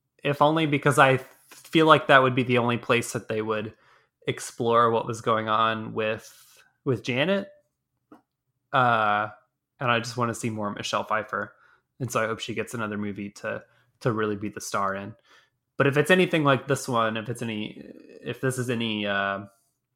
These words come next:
indication of what a third movie might look like, then yeah, I wish that they wouldn't make a third movie. Uh,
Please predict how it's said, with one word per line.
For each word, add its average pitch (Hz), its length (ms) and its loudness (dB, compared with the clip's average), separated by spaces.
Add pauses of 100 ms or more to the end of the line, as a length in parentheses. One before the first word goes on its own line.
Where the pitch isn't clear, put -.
(260)
indication 117 520 -6
of 107 120 -6
what 104 140 -2
a 101 40 -10
third 104 280 -6
movie 104 240 -8
might 113 220 -6
look - 180 -8
like, - 260 -10
then 127 220 -8 (600)
yeah, 104 180 -6
I 101 120 -6
wish - 340 -12
that 65 180 -12
they 62 100 -10
wouldn't 62 240 -10
make 60 160 -14
a - 60 -14
third - 280 -12
movie. - 380 -16 (580)
Uh, - 380 -8